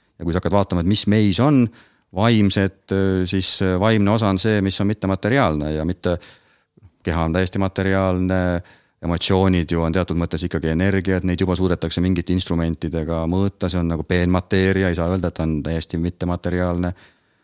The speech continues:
Mingeid mõtteid mõned inimesed ju suudavad nagu lugeda, me võime öelda, kas on veel peenem mateeria, aga teadvus ise, see on täiesti immateriaalne, sellepärast et seda ei ole mitte kuidagi võimalik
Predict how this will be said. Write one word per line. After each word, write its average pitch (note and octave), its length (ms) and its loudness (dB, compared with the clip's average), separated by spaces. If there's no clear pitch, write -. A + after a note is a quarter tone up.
Mingeid F2 440 2
mõtteid F#2+ 840 0
mõned F2 220 0
inimesed E2+ 320 -2
ju F2 60 -6
suudavad E2 440 -2
nagu D#2 300 -4
lugeda, F2+ 600 -2
me E2+ 120 -2
võime E2+ 220 0
öelda, D#2+ 120 -2
kas - 160 -6
on D#2+ 120 -2
veel F2+ 240 2
peenem F#2+ 360 2
mateeria, F#2 760 0
aga D#2+ 280 -2
teadvus E2+ 520 0
ise, A2+ 320 2
see - 60 -2
on D#2+ 100 -2
täiesti F2 1160 -2
immateriaalne, F#2 720 0
sellepärast D#2+ 460 -4
et - 40 -8
seda F2 400 -2
ei F2 60 0
ole F2+ 100 -2
mitte F#2+ 200 -2
kuidagi G2+ 360 0
võimalik F#2 720 0